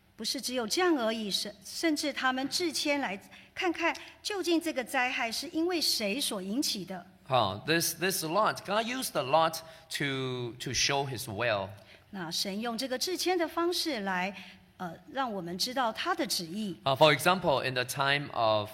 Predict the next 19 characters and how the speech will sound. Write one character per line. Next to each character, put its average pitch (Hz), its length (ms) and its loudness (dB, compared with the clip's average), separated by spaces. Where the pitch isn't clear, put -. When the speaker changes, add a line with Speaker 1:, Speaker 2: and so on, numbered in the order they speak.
Speaker 2:
um, 98 540 0
Joshua, 110 840 2
uh, 101 340 2
this, 123 400 -2
this, 123 360 -2
this 117 340 -4
Achan, 135 540 2
he 123 120 -2
was 104 300 -4
a 101 80 -4
thief. 156 460 -4
He 120 100 -4
stole, 123 420 2
uh, 101 120 4
something. 120 420 -2
He 135 100 -4
took 202 180 -2
something 127 420 -2
that, 107 220 0